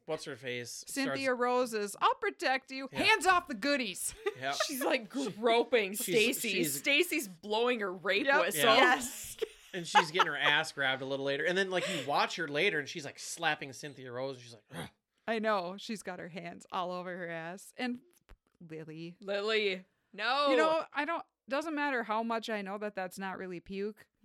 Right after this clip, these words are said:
Speaker 3: No.
Speaker 2: I can't help but just, my stomach lurches every time. And then
Speaker 3: You
Speaker 2: the snow angels.
Speaker 3: You
Speaker 1: Yeah.
Speaker 3: do
Speaker 2: Puke
Speaker 3: not make
Speaker 2: angels.
Speaker 3: snow angels.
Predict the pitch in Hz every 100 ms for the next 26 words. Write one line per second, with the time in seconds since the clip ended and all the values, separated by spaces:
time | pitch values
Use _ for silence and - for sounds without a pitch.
0 | - 220 269 277 208 226 220 208 170 202
1 | 175 - 175 180 175 185 185 - - 190
2 | 180 180 170 180 180 - 175 165 - 175
3 | 175 190 185 170 175 208 214 196 - 220
4 | 202 180 165 160 151 156 156 240 160 254
5 | 254 247 262 196 294 165 165 - 226 220
6 | 240 262 262 233 202 170 151 151